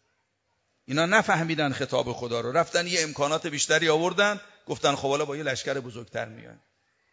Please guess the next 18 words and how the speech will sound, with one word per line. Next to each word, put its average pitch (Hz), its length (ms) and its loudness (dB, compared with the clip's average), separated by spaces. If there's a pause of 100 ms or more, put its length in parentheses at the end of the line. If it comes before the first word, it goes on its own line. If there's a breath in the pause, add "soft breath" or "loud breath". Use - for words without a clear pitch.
(220)
احد 160 280 8
رو 139 120 4
شکل 120 300 -2
دادن، 120 260 -6
ضربه 135 340 4
تو 160 140 -10
بدر 160 260 2
خورده 143 280 -4
بودن، 220 400 -2 (320)
این 135 140 -4
بار 170 160 4
با 156 120 -6
تجهیز 135 460 -2
بیشتر، 143 320 0
با 131 160 -4
امکانات 147 420 -2
بیشتر 156 320 -2
آمدن. 196 540 0